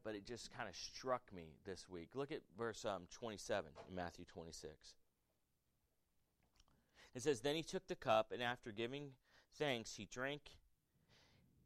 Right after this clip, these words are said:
giving thanks, he gave it to them and said, 'Drink from, from it, all of you.'" Ver-, go-, verse twenty-eight, "For this is my blood of the covenant, which is poured out for the many for the forgiveness of sins.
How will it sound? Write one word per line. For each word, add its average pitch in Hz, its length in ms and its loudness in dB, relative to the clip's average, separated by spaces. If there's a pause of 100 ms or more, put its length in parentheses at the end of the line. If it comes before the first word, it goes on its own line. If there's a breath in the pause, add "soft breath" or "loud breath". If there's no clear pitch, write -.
(120)
giving 147 240 6
thanks, 147 320 4
he 123 100 2
gave 147 300 4
it 170 60 -6
to 156 100 -4
them 127 160 4
and 107 80 -2
said, 110 300 2
'Drink 135 480 -2
from, 120 220 0 (280)
from 120 260 8
it, 85 120 -4 (140)
all 127 280 12
of 98 140 2
you.'" 78 160 -12 (580)
Ver-, 120 200 2
go-, 113 180 -2 (180)
verse 110 200 0
twenty-eight, 110 420 -2
"For 117 100 -4
this 123 220 0
is 135 100 -10
my 139 140 2
blood 117 320 6
of 131 80 -2
the 135 80 -4
covenant, 95 420 2
which 92 180 -6
is 104 120 -8
poured 127 340 -2
out 95 240 6
for - 80 -10
the 98 80 -8
many 98 380 -4 (460 loud breath)
for 110 120 2
the 95 100 2
forgiveness 101 600 -2
of 110 100 -8
sins. 78 580 -8